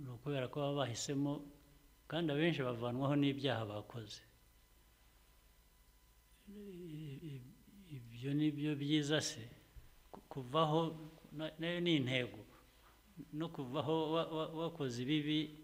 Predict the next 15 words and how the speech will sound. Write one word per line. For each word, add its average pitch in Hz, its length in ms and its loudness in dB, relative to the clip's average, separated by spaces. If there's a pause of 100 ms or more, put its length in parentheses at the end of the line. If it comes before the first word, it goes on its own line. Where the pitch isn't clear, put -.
(840)
yaba 127 280 4
intego. 117 480 2 (1300)
Eh, 120 720 -2 (880)
icya 135 200 0
kabiri, 135 600 2 (920)
ntabwo 131 320 2
ibihugu 139 360 2
byose 123 440 0
biteye 110 440 -8
kimwe 113 360 -8
ku - 160 -12
isi. 117 600 -8 (1500)
Eh, 107 440 -8 (160)
ntabwo 113 440 0
wa-, 120 200 -2